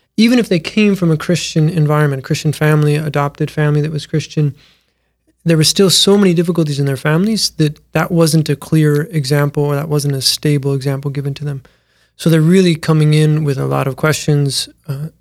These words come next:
sometimes misconceptions. And so a lot of it's question and answer.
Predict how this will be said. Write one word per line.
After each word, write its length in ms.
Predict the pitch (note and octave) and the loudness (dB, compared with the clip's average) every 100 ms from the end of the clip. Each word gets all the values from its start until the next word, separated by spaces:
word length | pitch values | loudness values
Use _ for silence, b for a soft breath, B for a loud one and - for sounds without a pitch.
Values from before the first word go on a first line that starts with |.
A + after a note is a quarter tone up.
| _ | _
sometimes 420 | - F#3 D#3+ B2 | -4 0 0 0
misconceptions. 1040 | C#3+ D#3+ - E3+ F3+ E3 - E3 D#3+ D#3 - _ _ _ _ _ _ | 0 0 0 0 0 -2 0 0 0 -2 -12 _ _ _ _ _ _
And 120 | C#3+ C3+ | -6 -4
so 380 | - D3 D3 - | 0 0 0 0
a 100 | D#3+ | 0
lot 200 | D#3+ E3+ | 2 2
of 40 | |
it's 140 | D#3 | 0
question 320 | - D#3 - D3 | 0 -2 0 2
and 60 | |
answer. 440 | E3+ F#3 F3+ E3+ | 4 2 2 2